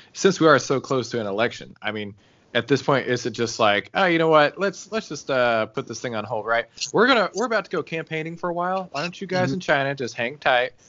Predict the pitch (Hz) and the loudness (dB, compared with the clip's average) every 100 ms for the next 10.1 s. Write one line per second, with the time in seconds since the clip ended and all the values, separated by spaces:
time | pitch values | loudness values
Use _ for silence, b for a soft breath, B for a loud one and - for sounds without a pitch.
0 | b 113 113 110 151 147 135 - 131 135 | b -4 -4 -2 2 2 2 0 0 0
1 | 135 123 120 123 120 143 127 113 127 113 | 0 -2 -2 -2 -2 -2 0 -2 -4 -8
2 | 110 98 120 117 107 98 117 104 85 80 | -2 -2 0 0 0 -2 -4 -2 -4 -8
3 | - 104 101 - B B B 120 113 110 | 2 2 2 -2 B B B 4 6 8
4 | 143 170 147 175 160 - 143 147 135 131 | 8 6 6 6 6 2 2 2 0 -2
5 | 117 _ 151 143 131 127 117 - 131 - | -6 _ -4 -4 -2 -4 -4 -4 -4 0
6 | 131 110 107 117 139 117 101 117 - - | 6 8 8 6 4 2 0 -4 -6 -14
7 | - _ - 123 127 104 120 127 170 220 | -20 _ 2 2 0 -4 -2 -2 0 -4
8 | 247 _ _ b b b b b b b | -4 _ _ b b b b b b b
9 | b b b _ - 165 190 - - - | b b b _ 0 2 4 2 0 0